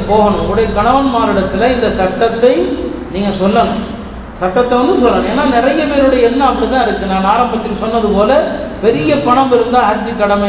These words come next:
இந்த எண்ணம் தவறு. ஒரு ஹஜ் கமிட்டியில போறதுக்கு நாலு லட்ச ரூபா தேவைன்னு சொன்னா, இந்த கணவன் மனைவியாக செல்வதற்கு ஒரு எட்டு லட்ச ரூபா தேவைன்னா அவங்கள்ட்ட இருக்கிற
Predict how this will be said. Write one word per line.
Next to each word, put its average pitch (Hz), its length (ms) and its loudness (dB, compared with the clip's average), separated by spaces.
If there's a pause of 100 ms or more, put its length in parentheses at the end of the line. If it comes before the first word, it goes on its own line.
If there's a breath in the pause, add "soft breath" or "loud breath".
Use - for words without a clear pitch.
இந்த 240 140 -2
எண்ணம் 240 280 0
தவறு. 247 360 2 (680)
ஒரு 131 140 -6
ஹஜ் 208 340 0
கமிட்டியில 294 520 2
போறதுக்கு 226 680 0
நாலு 240 280 0
லட்ச 247 220 0
ரூபா 269 260 4
தேவைன்னு 226 400 -2
சொன்னா, 156 340 -4 (840)
இந்த 160 180 -6
கணவன் 240 480 2
மனைவியாக 233 600 2
செல்வதற்கு 208 720 -2
ஒரு 262 180 4
எட்டு 202 260 0
லட்ச 214 280 0
ரூபா 233 200 2 (120)
தேவைன்னா 202 440 0
அவங்கள்ட்ட 226 420 0
இருக்கிற 226 300 2